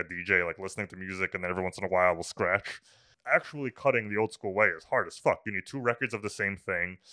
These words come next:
You need to pick the, the beat. You need to constantly be going back and forth left to right to make sure the same part of the song is playing. And if you ever miss once, the whole thing's fucked up.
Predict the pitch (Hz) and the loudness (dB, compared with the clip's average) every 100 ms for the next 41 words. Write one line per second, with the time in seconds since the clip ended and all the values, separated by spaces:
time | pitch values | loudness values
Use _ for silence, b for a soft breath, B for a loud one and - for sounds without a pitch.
0 | B 117 117 - - 139 - 127 104 117 | B -6 -4 -4 -2 -4 -2 -6 -8 -4
1 | 107 92 101 110 113 104 104 - _ b | -4 -2 -4 -4 -4 -6 -6 -10 _ b
2 | b - 120 123 - 131 117 107 117 113 | b -4 2 2 0 -6 -6 0 2 4
3 | 104 107 113 - 113 104 98 - 107 98 | 4 2 -2 -2 -2 0 -4 -4 -4 2
4 | 101 107 104 98 104 - 98 - 107 101 | 4 2 -4 -2 -2 -2 -6 -2 -2 -2
5 | 113 101 92 - 101 98 - - 95 95 | -2 -2 -2 -2 -2 -2 -6 0 2 2
6 | 95 98 107 107 98 104 - 98 101 92 | 0 -2 -2 -2 -2 -6 -4 0 0 0
7 | 101 104 107 101 - 92 - 98 92 | -6 -4 -6 -8 -6 -8 -2 0 0